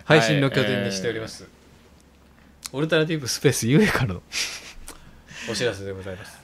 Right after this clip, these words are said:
Speaker 1: はい、湯気の方ではですね、参加していたマインドトレイルの方、無事終了いたしまして、意思疎通センターのプラカードを持ち帰ってきました。
Speaker 2: はい。
Speaker 1: はい。
Speaker 2: ピントが全然合いません。
Speaker 1: えー、参加してきてくれた皆さん、ありがとうございました。
Speaker 2: ありがとうございました。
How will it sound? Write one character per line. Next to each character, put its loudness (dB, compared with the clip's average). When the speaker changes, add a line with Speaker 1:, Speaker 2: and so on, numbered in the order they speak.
Speaker 1:
は 0
い、 -2
湯 2
気 4
の 4
方 2
で 0
は -2
で -6
す -8
ね、 -2
参 -6
加 -4
し -14
て -6
い -8
た -4
マ -2
イ -2
ン 0
ド 0
ト 0
レ 2
イ 2
ル 0
の -2
方、 -6
無 -6
事 -8
終 -4
了 0
い -6
た -6
し -10
ま -8
し -16
て、 -10
意 -10
思 -10
疎 -12
通 -10
セ -14
ン -10
タ -14
ー -16
の -12
プ -14
ラ 0
カ -12
ー -12
ド -12
を -12
持 -14
ち -20
帰 -12
っ -12
て -14
き -16
ま -6
し -14
た。 -14
Speaker 2:
は -16
い。 -12
Speaker 1:
は -12
い。 -10
Speaker 2:
ピ -12
ン -16
ト -16
が -14
全 -14
然 -12
合 -10
い -10
ま -6
せ 0
ん。 2
Speaker 1:
え -8
ー、 -16
参 -10
加 -12
し -14
て -10
き -16
て -10
く -16
れ -8
た -4
皆 -2
さ 2
ん、 -2
あ 0
り 2
が 2
と -2
う -4
ご -2
ざ 4
い 4
ま 6
し 2
た。 0
Speaker 2:
あ 0
り 8
が 8
と 4
う 2
ご 0
ざ 2
い 4
ま 0
し -4
た。 2